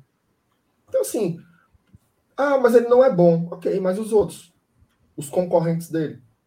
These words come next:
Esse é o nível do elenco. Esse é o nível do elenco. Não tem como, dentro do, de um teto, né, assim, de um teto salarial, você formar um ataque,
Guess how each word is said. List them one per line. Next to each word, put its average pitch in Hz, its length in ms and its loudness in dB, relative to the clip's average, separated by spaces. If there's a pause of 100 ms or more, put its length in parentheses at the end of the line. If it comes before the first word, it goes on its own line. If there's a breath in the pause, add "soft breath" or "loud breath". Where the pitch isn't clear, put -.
(140)
Esse 262 320 2
é 247 60 6
o 254 100 4
nível 220 360 -4
do 170 100 -2
elenco. 180 380 -6 (720)
Esse 220 260 -4
é 226 40 -4
o 233 100 -6
nível 226 320 -6
do 233 100 -4
elenco. 220 340 -8 (460)
Não 175 240 0
tem 240 220 -8
como, 160 460 -4 (280 soft breath)
dentro 180 400 0
do, 165 120 -4
de 143 160 -6
um 170 180 -4
teto, 135 440 2 (200)
né, 131 260 -4
assim, 120 240 -14
de 117 80 -14
um 120 140 -14
teto 131 420 -2 (480)
salarial, 127 880 -2 (400)
você 170 320 -6
formar 185 420 -4
um 202 120 -6
ataque, 214 580 -10